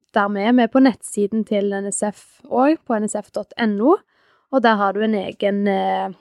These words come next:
et eget område som heter N S F Student, og der vil du finne kontaktinformasjon til meg og Kent, og studentrådgiverne våre, og de som, eh,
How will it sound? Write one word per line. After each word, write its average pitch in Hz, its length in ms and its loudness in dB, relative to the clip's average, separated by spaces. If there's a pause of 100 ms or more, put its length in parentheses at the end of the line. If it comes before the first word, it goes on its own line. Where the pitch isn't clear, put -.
(240)
et 214 160 0
eget 202 420 -2
område 196 420 0
som 226 120 4
heter 190 200 -4
N 202 60 -2
S - 100 -2
F 196 140 -6
Student, 202 460 -2
og 226 100 0
der 214 220 4
vil 196 160 -4
du 220 60 -2
finne 202 280 -4
kontaktinformasjon 220 1000 -4
til 220 220 -4
meg 208 240 -2
og 220 100 -2
Kent, 311 480 2
og 240 320 0
studentrådgiverne 226 880 0
våre, 214 460 -2
og 214 160 -10
de 202 160 -12
som, 196 400 -16
eh, 196 240 -20